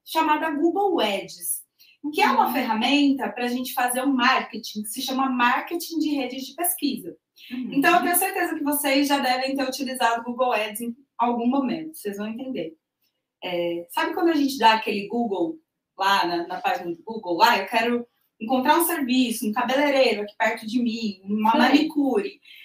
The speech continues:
Speaker 1: Eu vou lá no Google e eu digito, né? "Manicure aqui perto", ou "cabeleireiro no meu bairro",
Speaker 2: Uhum.
Speaker 1: qualquer coisa do gênero.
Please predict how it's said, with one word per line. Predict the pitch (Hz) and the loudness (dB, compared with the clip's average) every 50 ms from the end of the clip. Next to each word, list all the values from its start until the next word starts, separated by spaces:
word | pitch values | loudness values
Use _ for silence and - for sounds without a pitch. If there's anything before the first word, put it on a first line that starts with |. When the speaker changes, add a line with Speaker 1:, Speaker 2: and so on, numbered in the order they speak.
| - | -6
Speaker 1:
Eu | - 214 208 | -6 -4 0
vou | 233 233 | 2 4
lá | 233 - - 381 | 6 8 8 8
no | 403 427 - | 6 4 2
Google | 285 285 269 277 262 294 302 339 - - - _ _ _ _ _ _ _ _ _ _ _ - - | 2 2 2 0 0 0 0 0 -2 -4 -8 _ _ _ _ _ _ _ _ _ _ _ -10 -4
e | 233 214 | 0 0
eu | 214 208 | 2 2
digito, | 226 269 320 320 - - 196 | 2 2 2 2 2 0 -2
né? | 202 202 214 220 - - _ | -2 -2 -2 -2 -6 -10 _
"Manicure | 220 226 285 240 - 339 339 349 | -2 0 0 0 2 2 2 2
aqui | - - - | 2 -2 -4
perto", | - 277 262 262 262 269 247 233 233 233 - - 202 185 180 175 170 - _ _ _ _ _ _ _ _ | 0 4 6 6 8 8 8 6 6 4 -4 -8 -10 -8 -8 -10 -10 -12 _ _ _ _ _ _ _ _
ou | - - 226 - 214 214 | 4 6 6 6 6 6
"cabeleireiro | - 294 269 - 269 269 262 269 302 302 330 349 | 4 4 4 6 4 2 6 6 6 6 6 4
no | 349 339 | 4 4
meu | 330 320 302 285 | 2 2 2 4
bairro", | 254 247 - 269 277 285 277 240 240 226 208 202 208 190 - | 4 6 8 8 10 8 8 6 4 2 0 -2 -2 -4 -4
Speaker 2:
Uhum. | - 339 302 262 262 254 277 | -4 -4 -4 -4 -4 -4 -2
Speaker 1:
qualquer | 302 262 - 311 294 294 | -2 -2 -2 -2 -4 -4
coisa | 320 302 302 311 294 | -2 -4 -4 -4 -6
do | - - 285 | -6 -6 -6
gênero. | 247 233 208 185 - 180 175 - | -4 -4 -6 -8 -8 -10 -12 -12